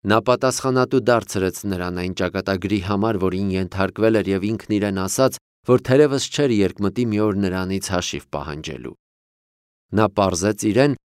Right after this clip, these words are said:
որ իր հասցրած վնասի և իրեն հասցված վնասի մեջ հավասարակշռություն չկար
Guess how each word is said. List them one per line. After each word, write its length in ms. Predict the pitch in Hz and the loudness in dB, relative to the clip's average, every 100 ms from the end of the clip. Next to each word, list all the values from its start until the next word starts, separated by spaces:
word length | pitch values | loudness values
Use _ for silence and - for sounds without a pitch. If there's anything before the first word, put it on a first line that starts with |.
| _ | _
որ 200 | 113 127 | 4 6
իր 160 | 143 110 | 4 2
հասցրած 640 | 117 - - 123 143 131 | -4 -4 -2 2 2 2
վնասի 500 | 110 110 110 101 139 | 0 0 0 -2 2
և 180 | 123 107 | 2 4
իրեն 260 | 110 123 101 | 2 0 0
հասցված 640 | 101 - - 104 127 107 | -2 -2 -2 0 0 0
վնասի 400 | 101 101 98 117 | -2 -2 -2 -2
մեջ 240 | 107 123 | -2 -2
հավասարակշռություն 1040 | 98 98 101 104 104 110 - 104 101 123 123 | -2 -2 -2 -4 -4 -4 -2 -2 -4 -4 -4
չկար 500 | - 131 151 123 | -4 -2 0 0